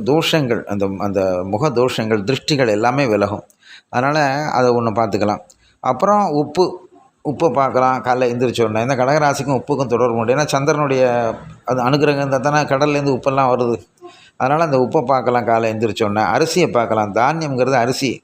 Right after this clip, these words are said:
சந்திரனுக்கு, அதனால அரிசியை பார்க்கலாம், நெல்லை பார்க்கலாம். இந்த மாதிரி விசேஷமா எல்லாத்தையும் பார்க்கலாம். அப்புறம் நல்முத்து மோதிரம் போட்டிருக்கிறவங்க அந்த மோதிரத்தை பார்க்கலாம். காலைல எந்திரிச்சோன்னா மோதிரத்தை பார்த்துக்கலாம். நல்முத்து மோதிரம் அது ரொம்ப சிறப்பா இருக்கும்.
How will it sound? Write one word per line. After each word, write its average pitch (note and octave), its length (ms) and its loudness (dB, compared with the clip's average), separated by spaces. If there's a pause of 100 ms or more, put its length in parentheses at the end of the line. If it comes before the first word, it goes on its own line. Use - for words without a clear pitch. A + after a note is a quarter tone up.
(140)
சந்திரனுக்கு, A#2+ 600 -2
அதனால A2+ 300 0
அரிசியை A#2+ 260 -2
பார்க்கலாம், G#2+ 340 0
நெல்லை B2 300 0
பார்க்கலாம். G2+ 500 -2 (460)
இந்த D3 180 -2
மாதிரி E3+ 220 4
விசேஷமா C#3+ 520 0
எல்லாத்தையும் B2 320 0
பார்க்கலாம். G#2 380 0 (340)
அப்புறம் C#3+ 380 -2
நல்முத்து G3 600 0
மோதிரம் E3+ 440 2
போட்டிருக்கிறவங்க B2 540 0
அந்த D#3+ 220 0
மோதிரத்தை C#3 560 0 (720)
பார்க்கலாம். B2 400 0
காலைல A#2+ 180 2
எந்திரிச்சோன்னா A2+ 560 -2
மோதிரத்தை B2 440 0
பார்த்துக்கலாம். F#2 460 -4 (500)
நல்முத்து B2+ 440 -4
மோதிரம் G2 400 -4 (480)
அது D3 160 0
ரொம்ப C#3 200 2
சிறப்பா B2+ 380 0
இருக்கும். G2 300 -4